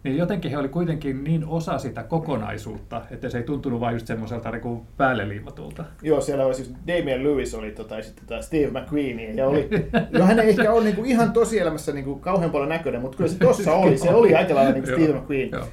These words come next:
Speaker 2: Ja sit siellä oli, oli tota, no Al Pacino oli tietenkin se
Speaker 1: Mm.
Speaker 2: leffatuottaja
Speaker 1: Joo.
Speaker 2: ja, ja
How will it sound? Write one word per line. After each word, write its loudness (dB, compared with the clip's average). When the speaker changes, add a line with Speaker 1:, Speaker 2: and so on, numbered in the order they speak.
Speaker 2:
Ja -6
sit -4
siellä 4
oli, 0
oli -6
tota, -6
no -6
Al 4
Pacino -4
oli -8
tietenkin -10
se -6
Speaker 1:
Mm. -2
Speaker 2:
leffatuottaja -4
Speaker 1:
Joo. -6
Speaker 2:
ja, -8
ja -14